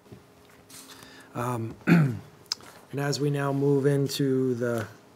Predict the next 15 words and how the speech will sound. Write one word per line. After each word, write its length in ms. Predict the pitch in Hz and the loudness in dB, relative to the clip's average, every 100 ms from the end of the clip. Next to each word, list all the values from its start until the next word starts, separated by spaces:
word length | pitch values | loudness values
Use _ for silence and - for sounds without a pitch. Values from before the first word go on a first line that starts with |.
| - - - - - | -20 -16 -14 -14 -12
still 280 | - 180 165 | -2 4 6
young 380 | 147 147 175 156 | 6 4 4 4
but 200 | 143 - | 2 -2
maturing 640 | 120 - 151 147 139 123 131 - | -4 2 4 4 2 0 -6 -6
library, 720 | 131 143 143 160 160 165 151 156 - - - - - | 0 2 4 8 10 8 6 2 -16 -18 -18 -16 -8
um, 500 | 120 117 113 107 107 - | -6 -4 -6 -6 -10 -2
in 100 | 139 | 0
order 280 | 135 135 131 | 4 4 2
to, 560 | - 139 127 123 113 113 - - - _ - | 2 2 4 4 0 -6 -16 -20 -20 _ -12
um, 400 | 120 117 110 110 | -10 -8 -10 -10
start 340 | - 147 135 | -2 0 2
the 80 | 147 | 4
cycle 440 | - 139 135 139 131 | 4 4 4 4 2
of 100 | 113 | 2
replacement 720 | 127 123 135 131 - 135 | 0 2 2 2 2 -2